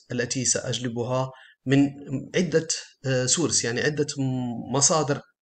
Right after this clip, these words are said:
بيانات. كما تلاحظون هذا هو My Data Warehouse،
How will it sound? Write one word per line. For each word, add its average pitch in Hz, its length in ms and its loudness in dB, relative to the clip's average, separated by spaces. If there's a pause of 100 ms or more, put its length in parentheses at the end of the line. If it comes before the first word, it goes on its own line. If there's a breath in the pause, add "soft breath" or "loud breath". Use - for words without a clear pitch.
(240)
بيانات. 113 420 0 (1500 loud breath)
كما 220 160 10
تلاحظون 160 720 2 (200)
هذا 151 220 2
هو 143 380 2
My 131 240 0
Data 123 200 -4
Warehouse، 190 800 -2